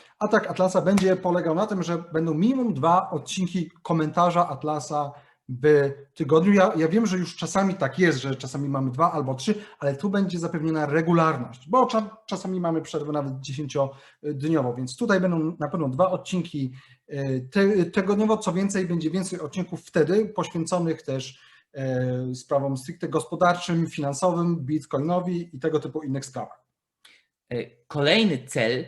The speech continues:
Speaker 2: czyli kolejny próg, który my sobie wyznaczyliśmy w naszej zbiórce,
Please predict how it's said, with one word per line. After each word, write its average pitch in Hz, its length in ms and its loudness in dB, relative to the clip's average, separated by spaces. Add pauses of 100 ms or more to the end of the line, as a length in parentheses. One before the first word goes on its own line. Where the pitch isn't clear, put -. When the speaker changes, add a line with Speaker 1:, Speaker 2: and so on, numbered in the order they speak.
Speaker 2:
czyli 117 240 -6
kolejny 131 640 0 (220)
próg, 151 360 -2
który 123 220 -4
my 147 220 4
sobie 135 260 -2
wyznaczyliśmy 120 720 -4
w 113 60 -10
naszej 120 240 -8
zbiórce, 139 600 -4